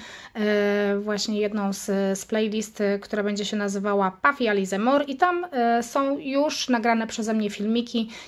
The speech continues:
jak zrobić poduszkę, jak przygotować sobie graficzny wzór, jak zrobić dywanik okrągły,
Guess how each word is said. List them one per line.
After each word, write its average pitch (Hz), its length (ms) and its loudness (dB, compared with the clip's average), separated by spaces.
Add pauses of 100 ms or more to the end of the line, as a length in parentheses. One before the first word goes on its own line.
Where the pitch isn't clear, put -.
jak 208 160 2
zrobić 202 300 0
poduszkę, 254 520 2
jak 202 100 0
przygotować 208 540 -2
sobie 226 200 -2
graficzny 247 540 0
wzór, 262 460 4 (260)
jak 220 160 2
zrobić 214 340 2
dywanik 202 420 0
okrągły, 285 600 4